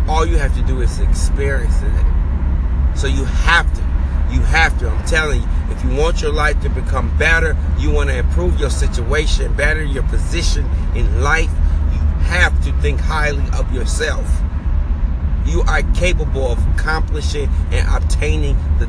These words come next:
things that you desire, but you have to be aggressive, and you have to be aggressive with you first. You have to establish that self-discipline,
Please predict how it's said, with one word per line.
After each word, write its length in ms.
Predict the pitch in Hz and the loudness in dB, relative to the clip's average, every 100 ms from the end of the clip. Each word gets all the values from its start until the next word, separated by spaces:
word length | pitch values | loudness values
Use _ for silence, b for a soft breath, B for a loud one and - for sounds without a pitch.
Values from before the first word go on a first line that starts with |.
| - | 0
things 300 | 160 151 - | 2 2 2
that 240 | 127 123 | 2 2
you 80 | 147 | 2
desire, 520 | 127 117 - 139 127 - B B | 0 0 0 0 2 0 B B
but 180 | 120 117 | 0 0
you 60 | - | 0
have 340 | - 165 165 | 0 0 0
to 80 | - | -2
be 180 | - 139 | -2 -2
aggressive, 560 | 117 160 165 - - - B B | 0 2 2 2 0 0 B B
and 80 | 120 | -2
you 80 | 117 | -2
have 280 | - 170 165 | 0 0 0
to 80 | |
be 160 | - - | 0 2
aggressive 500 | - - 151 - - - - | 2 2 2 0 0 0 0
with 80 | - - - | 0 2 2
you 240 | 185 180 - - - - | 2 0 0 0 0 0
first. 560 | 185 165 147 - - - - - - 135 | 2 2 2 0 -2 -2 0 0 0 0
You 80 | |
have 200 | 151 156 - | 0 0 0
to 60 | |
establish 520 | - - 156 151 143 | -2 -2 0 0 0
that 180 | - 127 | -2 -2
self-discipline, 920 | - 165 156 - - 151 185 - 135 | -2 0 -2 0 0 0 0 0 0